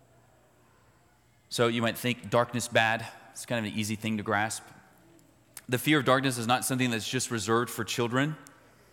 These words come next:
We tend to be more alert at night, probably especially those of us who live in a city. We walk, walk more quickly to or from our cars.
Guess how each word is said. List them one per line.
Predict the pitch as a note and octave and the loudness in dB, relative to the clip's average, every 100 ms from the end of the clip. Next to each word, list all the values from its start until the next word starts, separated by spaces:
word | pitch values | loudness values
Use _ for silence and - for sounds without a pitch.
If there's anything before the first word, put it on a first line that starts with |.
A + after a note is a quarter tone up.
| _ _ _ _ _ - | _ _ _ _ _ -4
We | |
tend | B2 D#3 | 0 2
to | C3+ | 4
be | C#3+ | 4
more | A#2+ B2 C#3 C#3+ C3 | 4 6 6 6 2
alert | A#2+ A2+ B2+ D3 - | -2 2 4 2 -2
at | A#2+ A2+ | -4 0
night, | A2+ C3 D3 - - - _ _ - | 2 2 -2 -10 -18 -20 _ _ -4
probably | C3 C3 | 0 0
especially | - C3+ C3 | 0 -2 0
those | A#2+ B2 | 2 2
of | B2+ | 2
us | B2+ - | 0 0
who | A2+ | 0
live | A#2 A#2+ | 0 0
in | G#2+ | -2
a | |
city. | G2 - B2 B2 | -4 -2 -2 0
We | A2 G2+ F#2 - _ _ _ _ - | 0 0 -4 -16 _ _ _ _ 0
walk, | A2+ - - | 2 2 0
walk | A#2 B2+ A#2 | 2 4 0
more | G2 | -2
quickly | - D3 C3+ | 0 2 0
to | - D3 D3 | 0 0 0
or | A#2+ | -2
from | C3+ | 0
our | B2 G#2+ | 0 2
cars. | C#3 C#3+ D3 D3 - | 4 4 4 -2 -8